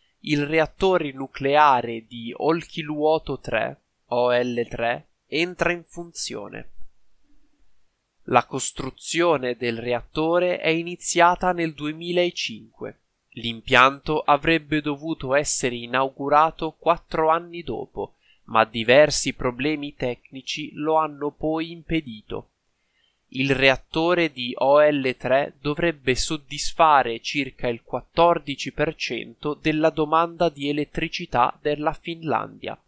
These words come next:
e al momento è il reattore più grande d'Europa.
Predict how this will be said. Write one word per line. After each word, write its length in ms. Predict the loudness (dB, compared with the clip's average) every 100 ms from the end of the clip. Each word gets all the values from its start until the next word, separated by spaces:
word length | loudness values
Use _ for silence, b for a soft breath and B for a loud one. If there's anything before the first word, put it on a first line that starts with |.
| _ _ _
e 120 | 4
al 140 | 4
momento 720 | 4 -4 -2 -2 -4 -2 -2 2
è 100 | 2
il 180 | 2
reattore 640 | 0 -2 -4 -4 0 0 -2
più 240 | -6 -6
grande 580 | -2 0 -2 -4 -4 -4
d'Europa. 720 | -2 -2 -2 -4 -6 -8 -10